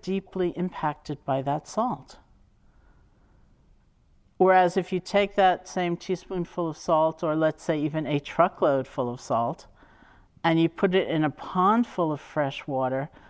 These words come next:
there's not gonna have the same impact. There just isn't gonna be the same impact, 'cause what is receiving the salt is so big. It's so immense. It's so vast.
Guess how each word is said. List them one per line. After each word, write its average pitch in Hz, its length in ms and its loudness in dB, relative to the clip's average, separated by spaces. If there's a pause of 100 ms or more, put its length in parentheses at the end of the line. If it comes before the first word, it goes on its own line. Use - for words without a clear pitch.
(120)
there's 175 180 -2
not 190 180 6
gonna 180 200 2
have 165 180 0
the 160 80 -6
same 151 320 -4
impact. 143 560 -6
There 147 160 -8
just 151 240 -8
isn't 151 160 -4
gonna 139 160 -6
be 190 140 -4
the 220 100 -6
same 139 260 -8
impact, 127 520 -10 (540)
'cause 170 220 2
what 175 380 4
is 156 220 0
receiving 185 640 0
the 160 60 -2
salt 160 400 -2
is 135 80 -8
so 196 240 -8 (140)
big. 214 280 -4 (1500)
It's 160 160 -6
so 202 220 2
immense. 160 920 -2 (580)
It's 160 160 -2
so 185 280 2
vast. 147 840 0